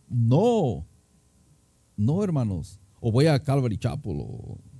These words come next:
O, "Oh, es que yo ya me aprendí toda la Biblia", o no sé. No, no se trata de eso.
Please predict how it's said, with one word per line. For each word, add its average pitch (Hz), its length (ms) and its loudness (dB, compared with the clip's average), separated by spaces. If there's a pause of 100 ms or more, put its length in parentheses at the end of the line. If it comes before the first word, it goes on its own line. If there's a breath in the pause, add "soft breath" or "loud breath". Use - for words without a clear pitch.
(480)
O, 104 320 -4
"Oh, 151 80 2
es - 120 0
que 120 260 0
yo 120 120 2
ya 139 180 4
me 107 420 0 (260 soft breath)
aprendí 110 460 2 (800)
toda 120 220 2
la 101 100 0
Biblia", 113 320 2
o 104 40 0
no 123 140 0
sé. 104 240 -2 (640)
No, 127 540 0 (580)
no 139 280 4
se 214 140 -2
trata 165 340 -2
de 120 100 2
eso. 92 300 -4